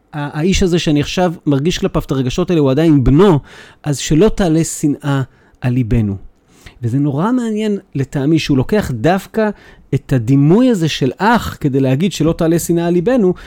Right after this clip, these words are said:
כי אנחנו יודעים מה קרה לצערנו אצל כמעט כל האחים בתורה.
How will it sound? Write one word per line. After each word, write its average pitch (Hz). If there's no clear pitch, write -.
כי 170
אנחנו 170
יודעים 196
מה 151
קרה 170
לצערנו 180
אצל 185
כמעט 196
כל 247
האחים 156
בתורה. 190